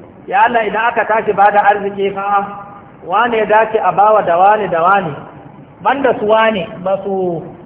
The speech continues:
gaji arziki ba waɗannan." Allah ce, "Ba kai bane za ka dictate mu, na fi ku sanin kowa." To hatta manzannin da na zaɓo su cikin mutane, akwai mutumin da ya kai manzanni daraja? To hatta su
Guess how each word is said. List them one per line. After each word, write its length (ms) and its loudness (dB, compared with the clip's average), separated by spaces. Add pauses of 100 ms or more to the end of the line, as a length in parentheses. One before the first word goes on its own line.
gaji 300 0
arziki 500 -2
ba 100 4
waɗannan." 460 0 (840)
Allah 240 -2
ce, 120 0
"Ba 240 0
kai 120 2
bane 260 0
za 140 0
ka 120 -6
dictate 500 -6
mu, 180 -12
na 240 -2
fi 140 -8
ku 180 -10
sanin 320 -8
kowa." 260 -8 (840)
To 60 -4
hatta 440 0
manzannin 560 -2
da 100 0
na 160 -2
zaɓo 580 2
su 140 -2
cikin 280 -6
mutane, 640 2 (580)
akwai 320 4
mutumin 360 -2
da 80 2
ya 100 2
kai 160 4
manzanni 480 0
daraja? 400 4 (1040)
To 100 4
hatta 560 2
su 60 0